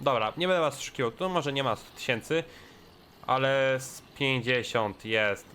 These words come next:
bo powiem wam, że strasznie szybko się puszcza tutaj te zombiaki. Okej, zróbmy sobie golema. Na co jest potrzebne na golema? Blok żelaza, tak, na pewno blok żelaza jest potrzebny.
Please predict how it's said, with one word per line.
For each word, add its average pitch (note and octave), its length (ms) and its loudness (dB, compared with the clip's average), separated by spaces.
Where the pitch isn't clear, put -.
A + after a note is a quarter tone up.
bo G#2+ 80 -10
powiem A#2 220 -2
wam, A2 160 0
że A2 100 -12
strasznie A#2 460 -4
szybko - 300 -8
się - 140 -10
puszcza A2 300 -10
tutaj G#2+ 140 -10
te A2 120 -8
zombiaki. G#2+ 520 -4
Okej, B2+ 280 0
zróbmy C3 220 -10
sobie C3+ 180 -4
golema. B2+ 360 0
Na B2+ 100 0
co C#3+ 120 -6
jest D#3 140 -4
potrzebne C3+ 320 -2
na B2 140 -2
golema? A2+ 360 0
Blok C#3+ 360 0
żelaza, B2 680 0
tak, G#2 260 -2
na G#2+ 100 -6
pewno B2 200 -4
blok A#2+ 240 -4
żelaza A2+ 420 0
jest F#2+ 140 -8
potrzebny. A2 560 -4